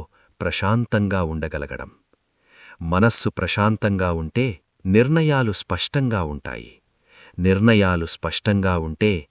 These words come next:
జీవితం స్థిరంగా ఉంటుంది. శివతత్వం,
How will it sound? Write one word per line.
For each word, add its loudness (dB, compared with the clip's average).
జీవితం -2
స్థిరంగా 0
ఉంటుంది. -10
శివతత్వం, -2